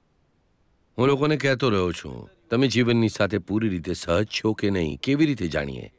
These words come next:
કોઈએ મને પૂછ્યું હતું. મેં કહ્યું, "અમે તમારી સાથે કોબ્રા ટેસ્ટ કરી શકીએ." કોબ્રા ટેસ્ટનો અર્થ છે, હું નાનપણથી જ પશ્ચિમ ઘાટના જંગલોમાં રહ્યો છું. જંગલમાં એવા ઘણા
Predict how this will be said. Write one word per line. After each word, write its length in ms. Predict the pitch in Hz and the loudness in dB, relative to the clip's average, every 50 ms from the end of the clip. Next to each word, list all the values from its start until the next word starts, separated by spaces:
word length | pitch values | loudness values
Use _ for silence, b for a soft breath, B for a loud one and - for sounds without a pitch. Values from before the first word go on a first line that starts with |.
| - | -2
કોઈએ 220 | - 151 160 170 165 | 2 4 4 6 4
મને 140 | 160 160 | 4 2
પૂછ્યું 400 | 156 127 127 120 - - 92 82 | 0 -2 -4 -6 -6 -4 -4 -4
હતું. 400 | 76 71 - 67 67 64 - - _ _ - | -6 -6 -8 -10 -10 -10 -12 -14 _ _ -2
મેં 160 | 98 110 113 | 0 0 0
કહ્યું, 380 | 101 - 101 104 117 123 120 107 | 2 2 2 4 4 4 4 4
"અમે 160 | 98 104 107 | 4 4 2
તમારી 320 | 87 90 80 87 90 95 92 | 0 0 0 0 0 0 -2
સાથે 300 | - - 82 - - 104 | -2 -4 -4 -4 -4 -4
કોબ્રા 360 | - 110 110 101 107 98 87 | 0 0 2 4 4 2 2
ટેસ્ટ 280 | - - 80 76 - | 2 0 -2 -2 -2
કરી 200 | - 92 78 80 | -2 -2 -2 -2
શકીએ." 300 | 76 - 87 - - 85 | -2 -2 -6 -6 -6 -8
કોબ્રા 360 | 73 - - 95 80 82 82 78 | -8 -6 -6 -4 -2 0 0 0
ટેસ્ટનો 360 | - 82 73 - - 80 78 | 0 -4 -6 -6 -6 -4 -2
અર્થ 220 | 85 87 - - | -2 -2 -2 -4
છે, 340 | - - - 90 87 87 82 _ _ _ _ _ _ _ _ _ _ _ _ _ _ _ _ _ _ _ _ _ _ _ _ _ _ _ _ _ _ _ _ _ _ _ _ _ _ _ _ _ _ _ _ _ - | -6 -2 0 0 0 0 0 _ _ _ _ _ _ _ _ _ _ _ _ _ _ _ _ _ _ _ _ _ _ _ _ _ _ _ _ _ _ _ _ _ _ _ _ _ _ _ _ _ _ _ _ _ -6
હું 120 | 127 139 156 | -2 0 2
નાનપણથી 580 | 151 147 151 165 165 175 185 180 170 - 175 | 2 2 2 2 2 2 0 0 2 0 -2
જ 40 | 160 | -4
પશ્ચિમ 400 | - - 131 117 - - 139 135 | -2 -4 -4 -4 -2 -2 0 0
ઘાટના 320 | 120 117 110 104 - 117 107 | 2 2 0 0 0 -4 -2
જંગલોમાં 500 | 92 98 95 90 92 90 87 90 87 82 | -2 -2 0 0 2 2 2 2 2 2
રહ્યો 220 | 80 82 82 80 | 2 2 0 0
છું. 320 | - - - 60 60 - _ _ _ _ _ _ _ _ _ _ _ _ _ _ 123 117 _ _ _ _ _ _ _ _ 117 _ _ _ _ _ _ _ _ _ _ _ _ _ _ _ _ _ _ _ _ _ _ _ _ _ _ _ _ _ _ _ _ _ _ _ _ _ _ _ _ _ _ _ _ _ _ _ _ _ _ _ _ _ _ _ _ - | -2 -4 -12 -12 -14 -14 _ _ _ _ _ _ _ _ _ _ _ _ _ _ _ _ _ _ _ _ _ _ _ _ _ _ _ _ _ _ _ _ _ _ _ _ _ _ _ _ _ _ _ _ _ _ _ _ _ _ _ _ _ _ _ _ _ _ _ _ _ _ _ _ _ _ _ _ _ _ _ _ _ _ _ _ _ _ _ _ _ -2
જંગલમાં 800 | 92 101 113 123 123 123 117 117 110 107 107 101 95 90 - - | 0 2 2 4 2 2 2 2 2 2 2 2 0 -2 -6 -2
એવા 180 | - 139 156 151 | 0 0 0 0
ઘણા 520 | 123 107 107 123 127 127 123 120 117 107 | 0 0 0 2 2 4 4 4 2 0